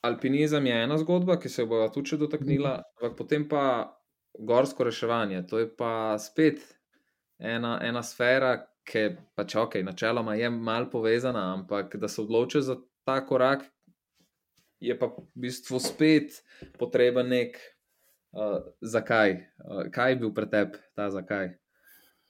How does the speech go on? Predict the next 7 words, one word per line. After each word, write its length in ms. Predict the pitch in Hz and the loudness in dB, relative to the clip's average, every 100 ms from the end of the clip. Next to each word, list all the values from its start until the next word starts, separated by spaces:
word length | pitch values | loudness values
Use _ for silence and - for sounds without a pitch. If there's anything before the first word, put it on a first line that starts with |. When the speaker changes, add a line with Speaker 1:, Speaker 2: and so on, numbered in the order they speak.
| _ _ _ _ _ _ _ _ - | _ _ _ _ _ _ _ _ -14
Speaker 2:
Em, 480 | 123 117 117 113 - 143 160 202 190 165 | -12 -10 -12 -12 -16 -20 -20 -20 -20 -12
zakaj? 600 | 131 117 113 120 139 202 - - _ _ | -10 -6 -4 0 0 0 -4 -14 _ _
Zato, 260 | 131 113 131 | -14 -12 -6
ker 100 | 151 | -4
sem 260 | - 147 127 117 104 101 | -2 -2 -4 -6 -10 -12
po 120 | - | -8
osebnosti 520 | 107 127 127 117 - | -6 -4 -6 -8 -6